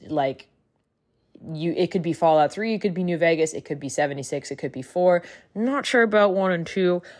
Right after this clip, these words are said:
but it's a game series that I have so much love for. I spend pretty much every day that I'm at work listening to <laughs> any of the radios from the Fallout games because it's just that good to me.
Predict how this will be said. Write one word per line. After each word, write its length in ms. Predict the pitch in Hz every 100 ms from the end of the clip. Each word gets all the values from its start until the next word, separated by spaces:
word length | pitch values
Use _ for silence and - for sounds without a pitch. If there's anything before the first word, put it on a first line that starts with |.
| _ _ -
but 340 | 208 185 - -
it's 240 | 156 -
a 40 |
game 480 | 170 165 160 160 156
series 480 | 147 151 147 147 139
that 100 | 143
I 220 | 139 135
have 440 | 131 120 139 151 -
so 320 | - - 180 175
much 260 | 165 151
love 220 | 156 147
for. 380 | 139 147 147 143 -
I 240 | 143 139
spend 600 | 131 - 151 147 143 165 _ _
pretty 160 | - 277
much 200 | 262 220
every 180 | 185 180
day 160 | 170
that 120 | 165 156
I'm 140 | 160
at 100 | 151
work 260 | 156 156 156
listening 440 | 151 - 160 156
to 540 | - 170 151 156 156 -
<laughs> 60 | -
any 360 | 214 233 214
of 160 | 190 175
the 120 | 175
radios 680 | 160 160 160 170 175 175 170
from 280 | - 175
the 80 | 170
Fallout 560 | 165 170 175 175 175 180
games 380 | 175 175 180 170
because 400 | 170 165 156 151
it's 260 | 156 -
just 400 | - 151 143 - - - - - _ -
that 460 | 147 160 156 160
good 260 | 170 160 170
to 100 | 190
me. 360 | 196 190 214